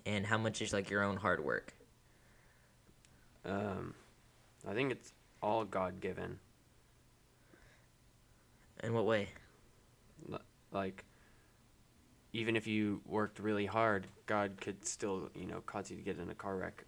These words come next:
Speaker 2: at any random point or anything, you know, it's like
Speaker 1: Yeah, every day, every day, you're saying every
Speaker 2: like,
Speaker 1: day is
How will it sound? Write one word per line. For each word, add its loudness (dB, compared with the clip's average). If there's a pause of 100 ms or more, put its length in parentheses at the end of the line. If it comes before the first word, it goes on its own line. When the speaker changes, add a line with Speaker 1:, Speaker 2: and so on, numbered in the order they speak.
Speaker 2:
at -8
any -2
random -4
point -4
or -2
anything, -4 (100)
you -4
know, -2 (280)
it's -10
like -8 (1080)
Speaker 1:
Yeah, 8
every 6
day, 4
every 0
day, 0
you're 0
saying -2
every 4
Speaker 2:
like, 0
Speaker 1:
day 4
is 0